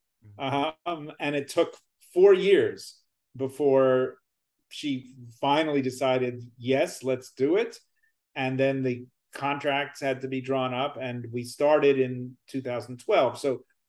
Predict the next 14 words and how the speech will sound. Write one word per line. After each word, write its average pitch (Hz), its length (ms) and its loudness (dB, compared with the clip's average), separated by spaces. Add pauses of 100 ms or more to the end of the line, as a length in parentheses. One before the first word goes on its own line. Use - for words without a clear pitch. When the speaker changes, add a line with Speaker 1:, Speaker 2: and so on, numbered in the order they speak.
(240)
Speaker 2:
we 156 120 4
only 202 220 0
had 160 180 -2
two 180 160 -4
years 185 300 4
together, 123 360 -2
although 123 480 -2 (220)
it 156 100 -6
was 143 160 -2
an 131 60 -8
intense 135 480 -10
two 135 160 -8
years. 143 340 0
I 123 300 -2